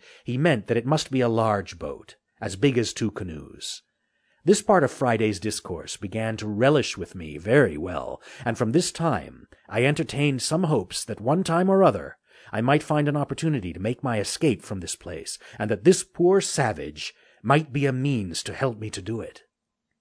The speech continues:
I was now wanting to lay a foundation of religious knowledge in Friday's mind.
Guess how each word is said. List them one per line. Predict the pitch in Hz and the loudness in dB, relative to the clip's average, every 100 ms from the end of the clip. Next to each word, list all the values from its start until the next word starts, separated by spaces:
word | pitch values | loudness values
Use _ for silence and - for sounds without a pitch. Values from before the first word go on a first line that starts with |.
| _ _ _ _ _ _ _ _ - | _ _ _ _ _ _ _ _ 2
I | |
was | 120 107 | 2 4
now | 139 156 | 4 4
wanting | 143 131 107 92 | 4 0 -2 -6
to | 92 104 | -4 0
lay | 113 | 2
a | 120 | 2
foundation | - 120 113 98 87 - 104 | 2 0 0 -4 -6 -8 -8
of | 92 | -6
religious | 95 107 107 117 - | -2 0 2 -2 -2
knowledge | 98 92 - - - - _ - | -4 -6 -14 -16 -16 -16 _ -12
in | 113 | -10
Friday's | 95 98 92 92 92 | -6 -4 -4 -4 -6
mind. | 98 76 - - | -6 -8 -16 -20